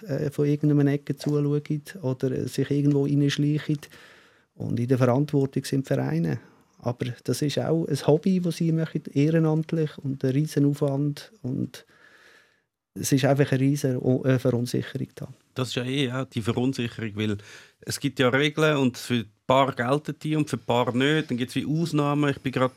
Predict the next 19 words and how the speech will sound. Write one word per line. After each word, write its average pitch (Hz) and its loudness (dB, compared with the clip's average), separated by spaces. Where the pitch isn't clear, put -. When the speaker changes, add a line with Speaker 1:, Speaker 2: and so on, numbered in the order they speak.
Speaker 2:
ähm, 127 2
letzte 139 -2
auf 120 -4
dem, 120 0
auf 117 -6
der, 117 0
der 101 -4
Allmend 113 0
Süd 160 -6
gsi, 160 -6
da 151 -4
in 147 -2
Luzern, 147 -4
wo 120 -4
ganz 123 -4
viele 131 -2
Mannschaften 131 -6
trainieren. 127 -2
Und 147 -8